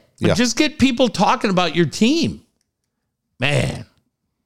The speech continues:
Speaker 1: doesn't, my man, Metal Ruiz,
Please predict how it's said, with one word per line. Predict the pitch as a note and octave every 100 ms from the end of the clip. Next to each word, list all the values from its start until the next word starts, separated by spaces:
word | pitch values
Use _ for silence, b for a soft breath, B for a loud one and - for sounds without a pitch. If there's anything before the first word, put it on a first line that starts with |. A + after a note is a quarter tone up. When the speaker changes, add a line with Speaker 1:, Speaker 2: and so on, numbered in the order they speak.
| _ _ _ _ _ - - - C#3+
Speaker 1:
doesn't, | D3+ D#3 D#3+ C3 C3
my | D3 D3
man, | D#3 G3 F3+ C#3+
Metal | D3+ F#3 G3
Ruiz, | D#3 D3 C#3+ F3 C3 B2 A#2